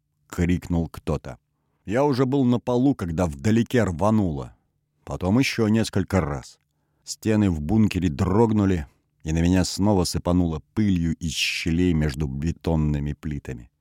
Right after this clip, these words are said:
«Прилетело!» — донеслось снаружи. «По топливу попали!» Я выскочил в коридор. Оттуда на выход из штаба навстречу хлынул удушливый жар и запах керосина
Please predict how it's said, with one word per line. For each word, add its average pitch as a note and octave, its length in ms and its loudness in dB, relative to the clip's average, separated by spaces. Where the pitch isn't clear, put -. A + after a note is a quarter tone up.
«Прилетело!» — C#3+ 880 0
донеслось E2 720 -2
снаружи. E2 720 -2
«По A#2 120 -4
топливу A#2 560 0
попали!» F#2 540 0
Я F#2+ 180 0
выскочил C3+ 480 2
в A2+ 100 -2
коридор. G#2+ 640 2
Оттуда B2+ 500 -2
на G#2+ 160 2
выход G#2 360 0
из F2 120 -2
штаба D#2+ 640 0
навстречу - 580 0
хлынул A2+ 600 0
удушливый D#2 800 0
жар F2 500 2
и D#2+ 100 -4
запах E2 440 0
керосина G2 720 2